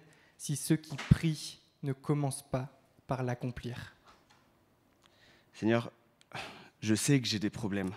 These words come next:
Speaker 1: Moi aussi, je sais.
Speaker 2: Bah, <laughs> tu sais, bah, alors,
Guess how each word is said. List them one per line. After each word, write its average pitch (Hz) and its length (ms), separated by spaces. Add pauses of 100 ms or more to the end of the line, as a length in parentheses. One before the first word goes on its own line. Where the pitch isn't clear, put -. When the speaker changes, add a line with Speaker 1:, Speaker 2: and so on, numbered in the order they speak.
Speaker 1:
Moi 127 140
aussi, 123 260
je 123 100
sais. 120 220 (920)
Speaker 2:
Bah, - 260 (460)
<laughs> 139 60 (680)
tu 165 120
sais, 185 220 (140)
bah, 131 260 (420)
alors, 151 320